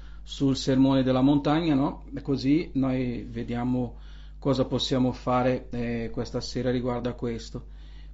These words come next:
Tanto per spiegare, eh, che questo sermone è veramente importante in modo da poter capire, eh, è, è una, è uno screening, no? È come una lastra fatta sulla nostra persona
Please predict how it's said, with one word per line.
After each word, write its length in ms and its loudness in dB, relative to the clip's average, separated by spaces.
Tanto 220 4
per 200 2
spiegare, 800 2
eh, 300 0
che 180 -2
questo 560 0
sermone 640 0
è 120 -2
veramente 480 -2
importante 920 0
in 160 4
modo 260 6
da 160 2
poter 320 -2
capire, 640 0
eh, 640 -6
è, 180 -10
è 300 -2
una, 480 2
è 80 -2
uno 200 4
screening, 680 2
no? 280 -2
È 80 -10
come 220 0
una 180 6
lastra 480 2
fatta 340 -2
sulla 240 0
nostra 300 0
persona 580 -2